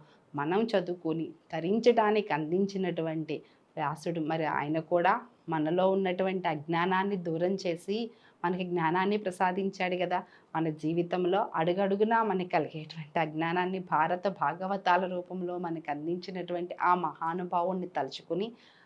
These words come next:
ఆయనని పూజించటం మన కర్తవ్యం. ఇంతటి వాంగ్మయాన్ని అందించినందుకు ఆయనని గౌరవించుకోవడం కూడా మన కర్త-, ఎవరైతే వ్యాసుని ఆ రోజు స్మరిస్తారో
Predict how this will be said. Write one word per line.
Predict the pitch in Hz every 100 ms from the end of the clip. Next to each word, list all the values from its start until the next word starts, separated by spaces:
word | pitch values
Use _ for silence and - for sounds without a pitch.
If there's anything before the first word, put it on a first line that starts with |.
| _ -
ఆయనని | 175 170 175 165 240 302 - _ -
పూజించటం | 185 175 180 175 165 262 - _ -
మన | 180 180
కర్తవ్యం. | 214 175 - - 147 - 151 - -
ఇంతటి | 202 202 185 170
వాంగ్మయాన్ని | 165 151 165 175 180 196 185
అందించినందుకు | 165 160 180 185 190 165 151 - 147 160 - - _ 160
ఆయనని | 160 156 156
గౌరవించుకోవడం | 160 139 143 156 170 - - 156 151
కూడా | 151 143 214 - -
మన | 156
కర్త-, | 147 135 _ - _ -
ఎవరైతే | 151 156 175 170 226 330 320 - _ -
వ్యాసుని | 143 131 160 226 247
ఆ | 208
రోజు | 165 151
స్మరిస్తారో | - - 170 147 147 - 156 151 196 220